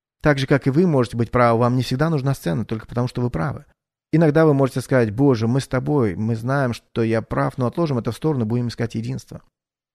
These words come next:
Конечно, совершенных нет. Всегда будет повод для разногласий, но слава Богу, когда мы вместе становимся на колени, мы можем стремиться сохранить единство, дух и узы мира. Этого желали авторы Нового Завета.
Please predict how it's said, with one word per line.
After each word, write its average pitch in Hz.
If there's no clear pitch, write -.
Конечно, 185
совершенных 151
нет. 110
Всегда 160
будет 151
повод 147
для 127
разногласий, 120
но 113
слава 156
Богу, 120
когда 120
мы 127
вместе 123
становимся 127
на 120
колени, 123
мы 117
можем 113
стремиться 117
сохранить 113
единство, 117
дух 147
и 135
узы 120
мира. 104
Этого 156
желали 147
авторы 147
Нового 143
Завета. 135